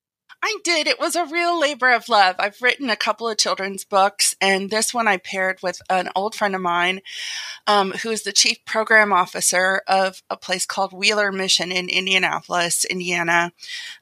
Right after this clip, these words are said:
Um, and they provide critical services to people experiencing homelessness, and they have this remarkable center for wo-, women and children.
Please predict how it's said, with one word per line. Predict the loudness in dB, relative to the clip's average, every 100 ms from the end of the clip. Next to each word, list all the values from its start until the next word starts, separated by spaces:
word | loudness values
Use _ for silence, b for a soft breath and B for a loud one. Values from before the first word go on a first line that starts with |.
| 0
Um, | 2 2 -2 -8 -4
and | -2 0
they | -2
provide | -4 -6 0 0 0
critical | -4 -4 0
services | 0 0 -2 0 0 0 2 2 4 4
to | 2 0 -2 -4 -6
people | -8 -8 -2 0 0
experiencing | -2 -4 -4 -4 -6 -8
homelessness, | -6 -6 -4 -4 -4 -4 -4
and | -6
they | -8
have | -2 0 -2 -4 B B B B 0
this | 2 2
remarkable | 0 4 4 4 0 0
center | 2 2 2 0 -4
for | -4 -4
wo-, | -2 -4 -2
women | -2 -2 -2
and | -2 0
children. | 0 0 -2 -4 -6